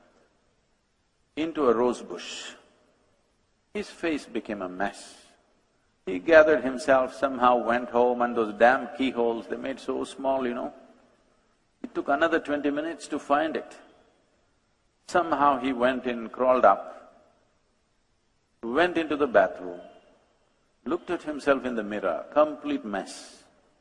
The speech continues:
So he opened the medicine cabinet, took out some medicine, plaster, Band-Aid, everything. He fixed himself, then slowly crawled into the bed.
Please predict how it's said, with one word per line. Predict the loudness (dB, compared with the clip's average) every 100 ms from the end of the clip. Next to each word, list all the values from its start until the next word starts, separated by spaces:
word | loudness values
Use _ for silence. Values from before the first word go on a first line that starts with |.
| _ _ _ _
So | -8
he | -6 -2
opened | -2 -2 -4 -4
the |
medicine | -2 -2 -2 -4 -8 2
cabinet, | 2 4 0 -6 -10 -16 -20 _ _ _ _
took | -6 2
out | 2 2
some | -4 -4
medicine, | 0 0 -2 -6 -10 -12 -4
plaster, | 0 0 -2 -4 -4
Band-Aid, | -2 -2 -4 -4 -6 -4
everything. | -6 -6 -8 -10 -14 -18 -16 -12
He |
fixed | -10 -10 -12 -12
himself, | -12 0 2 2 0 -16 -20 -20 _ _ -12
then | -12
slowly | -8 0 4 4 2 -2
crawled | 2 6 6 4
into | -2 -4
the | -4
bed. | 0 0